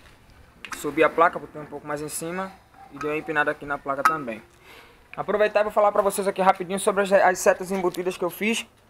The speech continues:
Aqui, ó. Podem ver que a seta original, ela fica até aqui assim, mais ou menos. Eu embuti as setas, tá vendo?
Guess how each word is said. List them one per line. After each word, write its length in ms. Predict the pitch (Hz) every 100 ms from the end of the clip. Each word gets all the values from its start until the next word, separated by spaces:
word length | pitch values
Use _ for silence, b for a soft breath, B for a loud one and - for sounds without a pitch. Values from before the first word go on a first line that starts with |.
| _ _ _ _ _ _ _ _ -
Aqui, 240 | - 170
ó. 60 | 127 - _ _ _ _ - _ _ _
Podem 220 | - 131 156
ver 160 | 160
que 100 | 160
a 40 | 151
seta 220 | 160 160
original, 380 | 160 165 156 156
ela 120 | 147
fica 240 | 151 -
até 160 | 147 165
aqui 240 | 175 -
assim, 240 | 147 - 180
mais 160 | 160
ou 80 | 143
menos. 320 | 139 165 180 - _ _ - - - - - - _ - -
Eu 100 | 131
embuti 400 | 143 165 170 180
as 100 | 180
setas, 340 | - 185 190 156
tá 100 | 143
vendo? 280 | 156 160